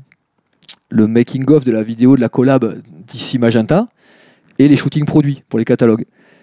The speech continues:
Et donc on n'était pas du tout, tu vois, voilà, on n'était pas du tout parti en mode shooting de skate.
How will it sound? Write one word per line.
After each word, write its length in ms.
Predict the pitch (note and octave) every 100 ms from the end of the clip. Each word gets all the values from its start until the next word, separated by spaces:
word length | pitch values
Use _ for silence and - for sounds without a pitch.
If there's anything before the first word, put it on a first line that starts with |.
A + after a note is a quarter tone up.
| _ _ -
Et 60 | A2+
donc 200 | C#3+ D3+
on 40 |
n'était 200 | A2 A#2
pas 140 | - A#2
du 160 | D3+
tout, 220 | - B3+ A#3+
tu 80 |
vois, 160 | D#3 G3+
voilà, 300 | D3 F3+ B2+
on 100 | -
n'était 260 | A#2+ - A#2+ - -
pas 160 | G3+
du 100 | D3+
tout 100 | -
parti 320 | - C3 -
en 60 | D#3
mode 320 | E3+ F#3 B2
shooting 300 | A2+ C#3 B2+
de 80 | D3+
skate. 300 | - F#3+ -